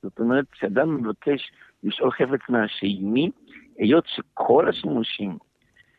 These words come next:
הם שלו, זאת אומרת, מה זה הגדרה של שואל?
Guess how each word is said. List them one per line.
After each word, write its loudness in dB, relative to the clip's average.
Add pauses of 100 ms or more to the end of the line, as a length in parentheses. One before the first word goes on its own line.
הם 4
שלו, 2 (460)
זאת -14
אומרת, 0
מה 2
זה 4
הגדרה 2
של -6
שואל? 4